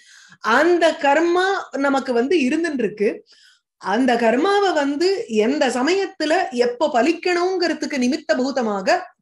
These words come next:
பகவானே டிசைட் பண்றான். அந்த, அஹ், நிமித்த பூதமாக இருக்கக்கூடிய கண்ணன் அவனிடம் இருந்து விமுகா, விமுகஸ்ய,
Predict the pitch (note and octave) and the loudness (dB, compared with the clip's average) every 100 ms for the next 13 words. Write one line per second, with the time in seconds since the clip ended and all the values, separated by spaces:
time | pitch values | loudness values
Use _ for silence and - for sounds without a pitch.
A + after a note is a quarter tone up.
0 | E3 F3 B3+ C4+ C#4 C4 F3+ G3 A#3+ A#3+ | -6 -2 -2 -2 -4 -6 -8 -2 -2 -2
1 | F3+ D#3 - _ _ _ _ _ _ _ | -8 -10 -16 _ _ _ _ _ _ _
2 | _ _ _ _ _ _ F#3+ C#4 G4+ G4 | _ _ _ _ _ _ -2 0 0 0
3 | G4 D#4+ A#3 - B3+ B3 A#3 C#4 F#4 - | 2 2 0 -6 0 2 4 4 2 2
4 | G4 F4+ E4 D#4+ D4+ C#4+ B3+ B3 A#3 A#3+ | 2 2 2 0 0 -2 -4 -6 -8 -4
5 | G#3 E4+ - G#3 G3 F3 A3 F#4 - _ | -2 -4 -4 -4 -4 -6 -6 -8 -12 _
6 | _ F3+ F#3+ A#3+ C4+ F#4+ F#4+ E4 D#4 D4+ | _ -6 0 0 0 0 0 0 0 0
7 | E4+ G4+ - G3 A#3 D4+ D#4 - G#3 D#3+ | 0 -2 -2 0 0 2 -2 -2 -6 -2
8 | F#3+ A#3+ E3+ F#3+ C4+ D4+ - - - F#3 | -2 -2 -2 -2 -2 -2 -4 -6 -8 -2
9 | A#3 F#3 | -2 -2